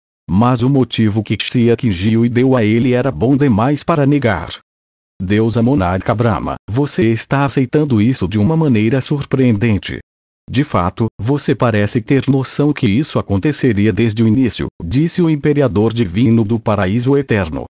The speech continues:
A maneira como ele falou e olhou para Kuan Yin Inger mudou um pouco desde a revelação. E Kuan Yin Inger zombou dele. Eu já falei alguma vez que me recuso a aceitar isso. Você tem certeza que quer?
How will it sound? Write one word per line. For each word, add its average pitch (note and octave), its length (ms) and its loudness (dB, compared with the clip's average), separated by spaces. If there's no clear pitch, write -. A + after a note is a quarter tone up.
A A#2 100 0
maneira A#2+ 480 2
como C#3+ 300 2
ele B2 160 2
falou A2 420 0
e B2 120 0
olhou A2+ 300 2
para A#2 240 -2
Kuan A#2 280 0
Yin A#2 400 2
Inger G2+ 440 -2
mudou A#2 400 2
um C3+ 180 2
pouco C#3+ 380 0
desde B2+ 360 0
a A#2 40 -2
revelação. G2 680 -2
E C3+ 160 0
Kuan A2+ 220 2
Yin B2 400 2
Inger A#2 340 0
zombou A2 400 0
dele. G2+ 320 -4
Eu C3 220 2
já A2 140 -2
falei C3+ 400 0
alguma B2+ 440 0
vez A2 300 -2
que - 160 -2
me G#2 140 0
recuso B2 480 0
a B2 120 0
aceitar B2 440 -2
isso. G#2 360 -2
Você B2 360 -2
tem A2+ 140 0
certeza A#2+ 640 -2
que D3+ 120 -4
quer? A#2+ 320 -2